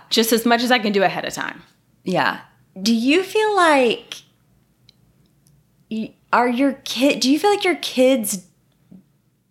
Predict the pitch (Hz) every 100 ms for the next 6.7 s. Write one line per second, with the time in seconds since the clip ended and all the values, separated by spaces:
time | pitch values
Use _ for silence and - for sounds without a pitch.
0 | _ _ 180 202 190 180 220 185 220 220
1 | - 233 226 - 202 240 247 277 320 -
2 | - 277 294 294 294 269 226 254 - 277
3 | 269 262 254 202 170 165 202 233 - _
4 | _ - _ - 277 277 349 359 294 311
5 | 294 240 220 294 302 302 311 269 240 220
6 | 196 202 185 190 220 240 285